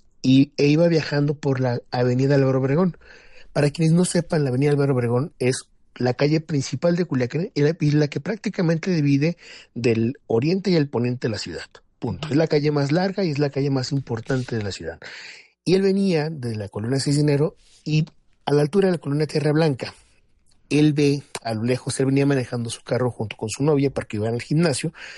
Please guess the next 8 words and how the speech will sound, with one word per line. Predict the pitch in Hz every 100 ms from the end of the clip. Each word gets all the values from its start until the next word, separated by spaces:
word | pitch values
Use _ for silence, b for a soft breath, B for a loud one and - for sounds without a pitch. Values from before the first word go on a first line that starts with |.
| B B _
él | - 156 170 - -
ve | 127 151 156 170 170 -
que | - 117
hay | 120
una | 139 147
persecución, | 147 123 113 - 110 208 262 - - _ _ _ - _ - -
tiran | 170 165 143
ponchallantas | 135 110 101 101 117 220 202 220 220 -